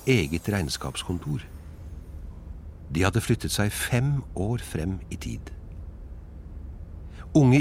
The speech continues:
Ebenezer satt der sammen med Bell. Hun var like vakker som tidligere, men øynene hennes var fulle av tårer.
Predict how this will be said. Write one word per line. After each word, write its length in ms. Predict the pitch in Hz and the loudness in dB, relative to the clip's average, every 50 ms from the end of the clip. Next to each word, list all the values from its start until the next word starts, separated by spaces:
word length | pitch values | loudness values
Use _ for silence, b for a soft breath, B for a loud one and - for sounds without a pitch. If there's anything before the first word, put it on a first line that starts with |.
| 127 123 | 10 8
Ebenezer 500 | 117 101 117 117 117 120 117 - 139 120 | 8 10 8 8 8 8 6 6 4 4
satt 240 | - - 107 - - - | 4 4 2 2 2 2
der 160 | 113 110 110 107 | 4 4 6 4
sammen 380 | - - 120 110 113 123 120 120 | 4 2 4 4 4 4 4 2
med 140 | 117 104 76 | 2 0 0
Bell. 180 | 67 60 - - - - - - - - - - - - - - - - - - - | -2 -4 -6 -10 -12 -14 -14 -14 -14 -12 -12 -12 -12 -12 -12 -12 -12 -12 -10 -4 2
Hun 140 | - 113 113 | 4 6 6
var 140 | 110 117 117 | 8 8 6
like 280 | 123 107 92 - 113 101 | 6 4 4 2 2 4
vakker 340 | 98 95 - - - 123 110 | 4 2 2 0 -2 0 2
som 160 | 110 110 101 | 2 0 0
tidligere, 480 | - 117 110 90 78 80 90 98 101 95 | 2 2 2 2 4 4 2 2 2 2
men 240 | 95 95 98 101 - B B B B B B B - - | 2 2 2 2 0 B B B B B B B 2 4
øynene 320 | 117 104 90 90 95 101 | 6 6 6 6 6 6
hennes 440 | 107 110 127 135 - - - - - - - - - | 6 4 4 2 2 -2 -4 -6 -8 -14 -14 -14 -10
var 120 | - - - | -8 -4 -2
fulle 200 | - 90 73 73 | -2 0 0 -2
av 80 | 73 - | -4 -4
tårer. 360 | - - 78 69 67 80 - | -4 -4 -4 -4 -6 -8 -10